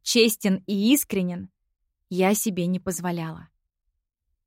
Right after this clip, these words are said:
Запихивала все свои чувства и желания все глубже и глубже. Пыталась похоронить их под толстым слоем равнодушия,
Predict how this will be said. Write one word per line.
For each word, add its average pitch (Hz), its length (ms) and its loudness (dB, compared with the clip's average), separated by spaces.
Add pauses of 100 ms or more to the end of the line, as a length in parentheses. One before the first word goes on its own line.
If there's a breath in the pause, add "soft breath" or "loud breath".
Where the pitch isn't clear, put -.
(160)
Запихивала 214 800 2
все 247 240 4
свои 202 280 0
чувства 240 420 0
и 214 180 0
желания 214 500 4
все 202 240 0
глубже 226 440 2
и - 160 -2
глубже. 202 600 0 (840)
Пыталась 269 500 6
похоронить 269 880 8
их 202 240 -2
под 208 220 2
толстым 240 460 6
слоем 226 480 4
равнодушия, 202 840 2